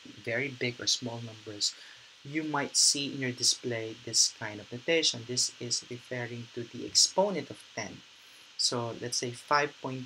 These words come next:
two times ten to the power of thirty. So do not write this as your answer. Okay, this is not acceptable.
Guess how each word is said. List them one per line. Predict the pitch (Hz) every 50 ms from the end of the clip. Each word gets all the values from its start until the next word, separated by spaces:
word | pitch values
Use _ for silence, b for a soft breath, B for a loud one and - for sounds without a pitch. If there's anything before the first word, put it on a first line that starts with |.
| - -
two | 151 139 135 - -
times | 127 120 120 123 -
ten | - - 123 127
to | - 117
the | 117 117
power | - 117 110 110 110 110
of | 110 107 107 - - -
thirty. | - 123 120 113 - - 107 95 - B B B B B B
So | B - - - 151 143 127 - - 131 127
do | 123 160 165
not | 170 175 170 160 151 - -
write | 127 123 127 135 135 139 127 - - -
this | - 127 120 - - - - -
as | 123 120 - -
your | 120 117 113 113 - -
answer. | 127 131 131 127 123 - - - - - - - - -
Okay, | - - 123 120
this | - 127 120 127
is | 123 - -
not | 123 117 117 - - -
acceptable. | - - - - 139 - - - 120 110 110 104